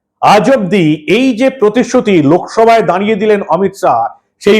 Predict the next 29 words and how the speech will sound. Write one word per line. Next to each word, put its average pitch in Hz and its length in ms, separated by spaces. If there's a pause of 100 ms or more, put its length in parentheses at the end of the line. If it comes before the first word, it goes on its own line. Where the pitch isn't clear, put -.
(120)
প্রতিশ্রুতি 226 460
রক্ষার 175 420
জন্য 220 260 (380)
এরকম 208 380
ভয়ঙ্কর 220 600
ভাবে 269 240
যে 262 80
তিনি 240 220
ঝাঁপাবেন, 196 460 (340)
ভালো 190 200
করে 233 180
দেখুন, 220 280 (400)
পেছনে 240 400 (120)
এই 220 140 (160)
টেবিল 208 340
বাজানো 233 480
বিজেপির 214 540 (300)
লোকসভার 208 600
সাংসদরাও 208 720
মনে 214 160
হয় 165 120
ভেবে 170 240
উঠতে 233 180
পারেননি 208 360 (320)
যে 139 120 (180)
এই 240 260 (120)
প্রতিশ্রুতিটা 240 720 (560)
এই 196 220
রকম 214 240